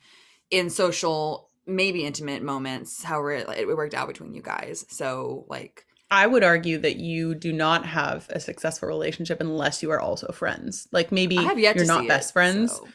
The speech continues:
Speaker 2: but I, I've not seen a successful relationship that isn't largely based on friendship.
Speaker 1: Which is how it should be, if you ask me. Like,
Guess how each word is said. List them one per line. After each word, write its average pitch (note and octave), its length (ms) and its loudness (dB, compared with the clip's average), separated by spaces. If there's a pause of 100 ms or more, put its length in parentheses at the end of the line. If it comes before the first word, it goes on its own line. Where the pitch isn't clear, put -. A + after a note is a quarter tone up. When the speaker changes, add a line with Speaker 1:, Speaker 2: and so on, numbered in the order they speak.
Speaker 2:
but D#3+ 200 -2
I, F3+ 340 6 (100)
I've E3+ 280 6
not E3+ 320 4
seen D#3+ 500 -2 (320)
a F3+ 80 0
successful F3 440 2
relationship D#3 600 -2
that D3 280 2
isn't D3+ 480 0 (380)
largely E3+ 540 6
based - 420 -4
on E3+ 220 -4
friendship. - 480 -8 (1300)
Speaker 1:
Which G#3+ 240 2
is G#3 80 -2
how A#3 140 2
it - 80 2
should D3 220 2
be, A#2+ 180 -2
if C#3+ 120 -4
you D#3 80 -2
ask C3 260 -2
me. A#2 240 -12
Like, - 260 -8